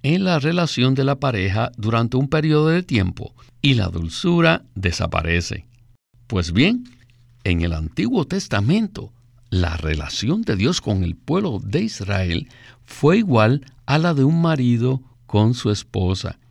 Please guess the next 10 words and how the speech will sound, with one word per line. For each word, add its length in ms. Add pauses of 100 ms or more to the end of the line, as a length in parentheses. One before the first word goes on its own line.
(600)
Escuchen 560 (460)
lo 240
que 120
dice 480 (120)
en 180
Jeremías 760
capítulo 680
dos, 360 (100)
versículo 840
dos. 380